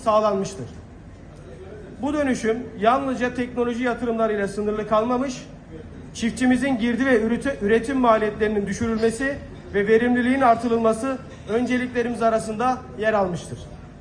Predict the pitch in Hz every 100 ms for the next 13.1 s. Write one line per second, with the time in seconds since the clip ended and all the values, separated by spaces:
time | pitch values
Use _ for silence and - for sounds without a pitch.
0 | - - - - - 262 285 240 220 202
1 | 160 104 - - - - 196 220 262 262
2 | 294 269 233 247 202 208 247 247 233 226
3 | 247 269 - 226 - 254 247 254 277 233
4 | 214 156 - - - - 220 220 220 -
5 | 269 254 - 220 220 285 - 226 220 220
6 | 214 202 196 202 214 247 233 269 - -
7 | - - - - 208 247 262 262 254 262
8 | 262 226 240 262 247 269 254 196 226 220
9 | 262 254 233 - 247 247 226 196 202 196
10 | 202 233 196 233 - - - - - 240
11 | 254 208 247 233 240 269 - 220 233 240
12 | 269 262 247 214 226 208 196 180 185 226